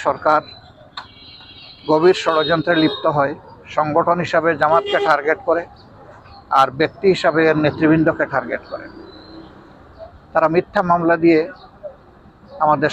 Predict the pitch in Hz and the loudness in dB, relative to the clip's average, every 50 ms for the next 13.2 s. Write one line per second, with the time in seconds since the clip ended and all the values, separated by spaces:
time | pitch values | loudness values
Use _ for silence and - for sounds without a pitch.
0 | - - 147 143 143 147 156 156 156 - 160 151 151 147 - - 151 143 147 147 | -2 -2 -2 0 0 0 0 0 -2 -2 0 0 0 -2 -2 -4 -6 -4 -4 -4
1 | 156 156 165 156 - 143 127 - - - - - - - - - - - - - | 0 -2 -2 -2 -2 -4 -6 -6 -8 -16 -18 -18 -18 -18 -18 -18 -18 -18 -20 -20
2 | - - - - 151 151 160 165 160 - - 160 160 175 208 - - - - - | -20 -16 -4 -2 0 2 2 2 0 0 -4 -2 -2 -2 -4 -4 -10 -16 -18 -20
3 | - - - - - - - - - - - - - 160 156 151 - - 165 - | -20 -20 -20 -20 -20 -20 -20 -20 -20 -20 -20 -6 0 2 2 2 2 0 -2 0
4 | - 147 143 - - 175 156 170 170 185 - - - - - - - - - - | 0 -2 -2 0 -4 -4 -2 0 -2 -2 -2 -4 -12 -20 -20 -20 -20 -20 -20 -20
5 | - - - 143 143 143 139 - - 156 156 147 - 165 156 135 151 151 156 170 | -16 -4 0 2 2 2 0 0 0 0 0 0 0 -2 0 2 2 2 2 2
6 | 165 147 147 156 - 170 156 160 151 135 139 135 135 139 135 - 139 - 147 131 | 2 2 0 0 2 2 2 2 2 2 0 0 0 0 0 0 -2 -6 -6 -6
7 | 131 135 120 120 117 117 120 123 - - - - - - - - - - - - | -6 -2 0 0 0 0 -4 -10 -12 -12 -20 -20 -20 -20 -20 -20 -20 -20 -20 -20
8 | - - - - - - - - - - - 165 160 185 196 180 180 190 185 196 | -20 -20 -20 -20 -20 -20 -20 -20 -16 -2 0 0 2 2 2 4 4 4 4 4
9 | 185 165 196 190 180 175 175 165 - - - 180 170 156 151 151 160 175 175 175 | 4 4 4 4 6 4 2 -2 -2 -4 0 2 2 2 2 4 2 2 2 2
10 | 165 - 160 143 147 147 139 - - 156 156 175 165 151 135 151 151 156 151 - | 0 0 0 0 0 0 0 -4 -6 -2 0 2 2 2 0 0 0 0 0 0
11 | - 143 135 143 - _ _ - - - - - _ _ - - - - - - | 0 -2 -2 -2 -6 _ _ -20 -20 -20 -20 -20 _ _ -20 -20 -20 -20 -20 -20
12 | - - _ _ - _ _ _ _ _ _ _ _ _ - - - - 156 170 | -20 -20 _ _ -20 _ _ _ _ _ _ _ _ _ -20 -20 -6 -2 0 0
13 | 175 180 190 214 | 2 2 2 2